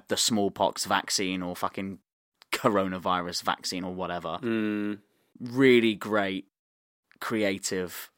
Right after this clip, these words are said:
Speaker 1: out-of-the-box picks that I, I hadn't thought of either of those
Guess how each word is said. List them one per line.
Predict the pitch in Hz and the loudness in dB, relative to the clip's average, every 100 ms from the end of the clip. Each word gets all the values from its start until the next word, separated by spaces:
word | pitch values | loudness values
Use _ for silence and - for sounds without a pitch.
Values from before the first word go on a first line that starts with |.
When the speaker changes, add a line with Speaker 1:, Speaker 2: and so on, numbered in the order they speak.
| _ - | _ 4
Speaker 1:
out-of-the-box | 104 67 95 95 85 - | 4 4 0 0 -2 -4
picks | - 85 - | -6 -6 -2
that | 95 | 6
I, | 120 127 | 10 10
I | 107 127 123 - | 10 8 6 -2
hadn't | - 139 127 117 | 6 8 8 4
thought | - 110 95 95 | 2 2 4 2
of | |
either | 113 113 98 | 0 0 -2
of | 90 | -4
those | 92 87 92 - | -6 -6 -6 -6